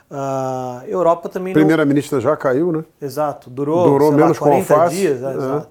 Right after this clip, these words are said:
Speaker 1: Então, ah, Europa não vive uma situação muito mais confortável que a Inglaterra,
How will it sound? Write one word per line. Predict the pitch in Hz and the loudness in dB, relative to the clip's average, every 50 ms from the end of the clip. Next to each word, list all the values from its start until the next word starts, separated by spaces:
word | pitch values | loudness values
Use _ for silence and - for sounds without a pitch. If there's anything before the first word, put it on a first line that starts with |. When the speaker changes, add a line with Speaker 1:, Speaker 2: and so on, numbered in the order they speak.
| _ _ _ _ - - - - _ _ _ | _ _ _ _ -20 -20 -20 -20 _ _ _
Speaker 1:
Então, | 165 143 - - 165 185 196 190 190 180 160 | -16 -6 -2 0 0 0 0 -2 -4 -4 -6
ah, | 170 160 151 151 147 147 143 139 139 135 131 131 131 127 127 - | -4 -4 -4 -2 -2 -4 -4 -6 -6 -8 -10 -10 -12 -12 -10 -4
Europa | - 165 165 170 175 175 175 175 | 0 4 6 6 4 4 2 -2
não | 160 156 160 175 190 196 | -6 -2 0 0 0 0
vive | 165 165 190 180 151 165 | -2 -4 -6 -6 -6 -6
uma | 165 160 156 143 143 139 131 127 | -6 -6 -4 -4 -4 -4 -6 -8
situação | - - - - 151 143 - 160 151 147 | -10 -10 -10 -10 -10 -8 -8 -8 -8 -6
muito | 151 160 165 151 156 | -6 -6 -6 -6 -8
mais | 147 147 143 - | -8 -8 -10 -10
confortável | - 147 143 135 - 143 139 - 143 139 139 131 | -12 -12 -12 -10 -10 -12 -8 -8 -8 -8 -8 -10
que | - 143 | -10 -12
a | 139 | -12
Inglaterra, | 139 135 135 127 - - 127 143 160 180 185 196 | -10 -10 -12 -12 -14 -16 -16 -14 -14 -16 -18 -20